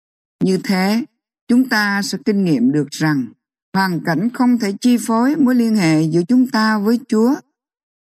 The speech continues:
và cũng sẽ kinh nghiệm được hạnh phúc ngay trong hiện tại của đời mình. Không chỉ riêng bà An-ne,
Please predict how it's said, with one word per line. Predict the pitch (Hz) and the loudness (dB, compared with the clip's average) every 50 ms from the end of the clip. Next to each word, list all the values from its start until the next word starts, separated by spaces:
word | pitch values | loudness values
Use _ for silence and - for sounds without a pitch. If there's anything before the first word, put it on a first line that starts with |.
| _ _ - | _ _ -4
và | 175 185 185 180 175 175 165 | 0 0 2 2 2 2 0
cũng | 156 - - - 208 240 | -2 -2 -2 0 2 2
sẽ | 254 - 277 254 - | 0 0 -2 -2 0
kinh | - 262 254 247 | 2 4 4 4
nghiệm | 226 185 147 123 147 160 | 2 2 2 0 2 2
được | 160 160 151 139 - _ _ _ - | 0 0 -2 -4 -8 _ _ _ -2
hạnh | 156 135 107 92 107 - | -2 0 0 -2 -4 -4
phúc | - 233 254 294 381 _ _ - | -2 0 0 0 -2 _ _ -6
ngay | - 170 185 196 190 185 175 180 - | -4 -2 0 2 2 2 0 -2 -4
trong | 196 185 180 180 175 175 | -4 -2 -2 0 0 0
hiện | 175 175 131 107 - 262 - | 0 0 0 2 0 -2 -2
tại | - 123 65 73 104 101 - - | -4 -6 -4 -4 -6 -6 -4 -2
của | - 139 | -2 0
đời | 160 160 151 131 | 0 0 0 0
mình. | 139 143 135 127 123 - _ _ _ _ _ _ _ _ _ _ _ _ _ _ _ _ _ _ _ _ _ _ _ _ _ _ _ _ _ - | 2 2 2 0 -2 -6 _ _ _ _ _ _ _ _ _ _ _ _ _ _ _ _ _ _ _ _ _ _ _ _ _ _ _ _ _ -6
Không | - 233 240 220 208 - | -2 0 0 0 0 -2
chỉ | - 165 151 156 165 202 233 240 | 0 0 2 2 2 2 2 2
riêng | 214 190 196 208 202 202 190 | 0 0 0 0 0 0 0
bà | 170 156 151 143 143 - - | 0 0 0 -2 -2 -4 -4
An-ne, | - 185 190 190 190 185 185 185 185 180 | -2 -2 0 0 0 0 0 0 -2 -2